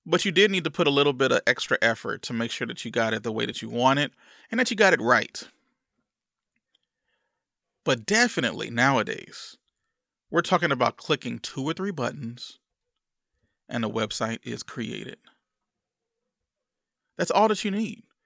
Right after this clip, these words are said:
Just a few buttons. Clicked, website up on the internet, ready to be found in Google.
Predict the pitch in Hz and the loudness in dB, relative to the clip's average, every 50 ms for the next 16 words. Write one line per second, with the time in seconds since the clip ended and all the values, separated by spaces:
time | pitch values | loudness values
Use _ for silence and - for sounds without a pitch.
0 | _ _ _ _ _ - - 151 - - - - 175 180 165 190 196 - - - | _ _ _ _ _ -8 -6 -6 -6 -6 -6 -4 -4 -2 0 0 -2 -2 -4 -10
1 | - 147 - - - - _ _ _ _ _ _ _ _ _ _ _ _ - - | -14 -14 -14 -16 -16 -18 _ _ _ _ _ _ _ _ _ _ _ _ -12 -4
2 | - 165 196 190 - - - - - _ _ _ _ _ _ _ _ _ _ _ | 0 2 2 2 2 -2 -14 -16 -16 _ _ _ _ _ _ _ _ _ _ _
3 | _ _ _ - 139 127 131 135 - - - 143 143 131 - - - _ _ _ | _ _ _ -4 2 4 4 4 4 2 2 2 2 0 -6 -10 -18 _ _ _
4 | _ _ _ _ - 113 110 107 - _ - _ _ _ _ _ _ _ _ _ | _ _ _ _ -4 -2 -2 -2 -4 _ -14 _ _ _ _ _ _ _ _ _
5 | - 151 151 165 160 151 139 123 113 110 110 107 113 110 110 - _ _ _ _ | 2 4 4 4 2 0 -2 -2 -2 -4 -4 -6 -6 -6 -8 -8 _ _ _ _
6 | _ _ _ _ _ _ _ _ _ _ - 117 110 127 131 143 143 - 160 143 | _ _ _ _ _ _ _ _ _ _ -6 2 4 6 6 6 4 -2 -2 -4
7 | 147 139 - 127 110 107 104 107 107 110 - 107 107 104 98 104 104 - - - | -4 -4 -2 0 0 0 0 -2 -4 -8 -10 -12 -12 -10 -8 -8 -8 -8 -10 -14
8 | - | -14